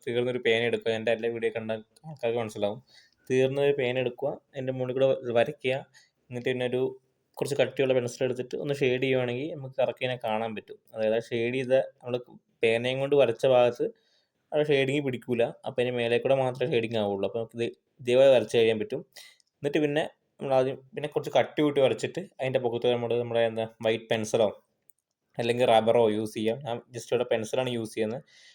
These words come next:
പെൻസിൽ ഇല്ലാത്ത ആൾക്കാർക്ക് റബ്ബർ യൂസ് ചെയ്യാം. എന്നിട്ട് ആ വെള്ള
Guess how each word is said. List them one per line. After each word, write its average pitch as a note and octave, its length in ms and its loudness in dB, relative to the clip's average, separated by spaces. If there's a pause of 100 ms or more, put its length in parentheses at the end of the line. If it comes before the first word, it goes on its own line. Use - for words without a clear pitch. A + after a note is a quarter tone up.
(160)
പെൻസിൽ - 320 -2
ഇല്ലാത്ത C3 220 2
ആൾക്കാർക്ക് B2+ 460 2
റബ്ബർ A#2+ 240 6
യൂസ് B2+ 240 -2
ചെയ്യാം. A#2 240 -6
എന്നിട്ട് C3+ 280 -2 (340)
ആ C3 120 0
വെള്ള B2+ 320 0